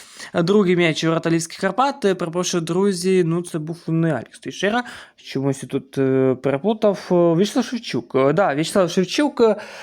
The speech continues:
Алекс Тейшейра якраз атаку розпочав, він віддає передачу на лівий фланг, а далі вже, е, В'ячеслав Шевчук виконує подачу, і Луїс Адріано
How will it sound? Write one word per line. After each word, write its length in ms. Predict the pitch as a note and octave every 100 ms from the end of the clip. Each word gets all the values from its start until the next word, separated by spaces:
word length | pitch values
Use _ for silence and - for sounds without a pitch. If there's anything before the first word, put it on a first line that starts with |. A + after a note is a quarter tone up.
| -
Алекс 260 | G3 G#3 A3
Тейшейра 340 | A#3 A3 A#3+
якраз 340 | A3 A3+ G#3+ A3+
атаку 300 | A3 G#3+ G#3
розпочав, 800 | G3+ A3+ G#3+ - B3+ A3+ F3 -
він 320 | E3+ F3+ F#3+
віддає 340 | F#3 F#3 G3+ F#3
передачу 560 | F#3 F#3 F#3 E3+ F3+
на 160 | F3 F3+
лівий 220 | F3+ F#3
фланг, 460 | F#3 G3+ A#3+ C#4+ A3
а 80 | F#3+
далі 200 | G#3+ G3+
вже, 120 | G3
е, 60 | F#3+ - - - - F3+ F3+ F3+ F3+
В'ячеслав 320 | F#3 - A3
Шевчук 300 | A#3 G#3+ A#3
виконує 320 | G3 A3 G#3+
подачу, 540 | G#3+ G3+ G#3+ B3+ A#3+ A#3+
і 20 |
Луїс 200 | A3 G#3
Адріано 360 | G#3+ A3 G#3+